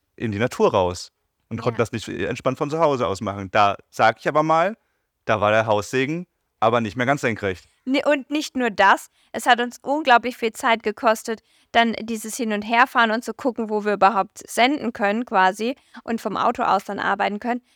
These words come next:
Speaker 2: Nicht nur das war das Problem, sondern weil dann wirklich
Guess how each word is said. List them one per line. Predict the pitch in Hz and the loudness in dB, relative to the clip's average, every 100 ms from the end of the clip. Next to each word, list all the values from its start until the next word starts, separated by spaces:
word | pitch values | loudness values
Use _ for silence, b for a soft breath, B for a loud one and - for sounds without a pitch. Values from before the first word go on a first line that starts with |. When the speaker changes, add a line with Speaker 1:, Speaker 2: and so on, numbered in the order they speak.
| - | -10
Speaker 2:
Nicht | 269 - | -8 -2
nur | 226 | 0
das | 190 208 254 | 2 2 2
war | |
das | 254 | 0
Problem, | - 254 254 247 | 0 0 0 0
sondern | 226 240 240 | 0 0 2
weil | 226 | 2
dann | 220 214 | 2 -2
wirklich | 220 247 262 285 | -4 -6 -4 -6